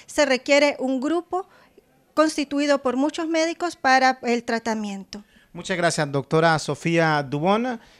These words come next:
Speaker 2: Es, eh, neuróloga del Hospital Escuela Universitaria, hablando de estos seis pacientes hospitalizados, tres en la sala de cuidados intensivos, otros tres, eh, en la sala de emergencia.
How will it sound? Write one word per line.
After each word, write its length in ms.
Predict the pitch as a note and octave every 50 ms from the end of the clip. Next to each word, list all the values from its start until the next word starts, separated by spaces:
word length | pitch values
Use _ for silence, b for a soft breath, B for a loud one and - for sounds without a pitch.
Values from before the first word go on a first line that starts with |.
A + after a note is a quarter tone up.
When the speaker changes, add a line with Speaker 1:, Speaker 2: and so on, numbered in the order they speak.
| b b
Speaker 2:
Es, 180 | C#3+ D#3 E3 E3
eh, 360 | F3+ E3+ E3 E3 D#3 D3+ D3+
neuróloga 560 | D3 D3 C#3+ D3 D3+ E3 F3+ F3+ E3+ E3+ E3 D#3
del 200 | C#3+ D3+ D3 D3+
Hospital 360 | C#3 - D3+ C3+ D#3 D3+ D3
Escuela 240 | - - D#3+ D3+ D#3
Universitaria, 440 | D#3 D#3 D3+ - F3+ - F#3+ F3+
hablando 240 | E3+ E3 E3 E3 E3
de 40 | E3+
estos 240 | D#3+ - E3+ D#3 -
seis 160 | F3 E3 D#3+
pacientes 600 | - E3 D#3 - - E3 E3 D#3+ - E3+ D3+ - -
hospitalizados, 920 | - B2+ - - D3+ - E3 D#3 E3 F3 - A3 G3 F#3+ G3+ G#3+ G#3 - - -
tres 280 | - E3+ F3 E3+ -
en 100 | F3 D#3+
la 80 | D#3 D3
sala 220 | - - D#3+ D#3+
de 100 | D#3 D#3
cuidados 320 | D3 - D3+ D3+ D3 C#3+ -
intensivos, 680 | D#3+ D3+ - E3 E3+ - A3 G#3+ G3 G3 G3+ F#3+ - F#3+
otros 360 | F3+ F3 E3 - D#3+ E3+ -
tres, 260 | - F3 E3+ E3+ D#3+ F3+
eh, 220 | E3 D3+ C#3 B B B B B B -
en 140 | D3+ D#3
la 100 | D#3 D3+
sala 240 | C#3+ - E3 D#3 D3+
de 60 | D3+
emergencia. 600 | D3+ E3+ F3+ F#3 - A3+ G#3 G3 - G#3+ G3+ F#3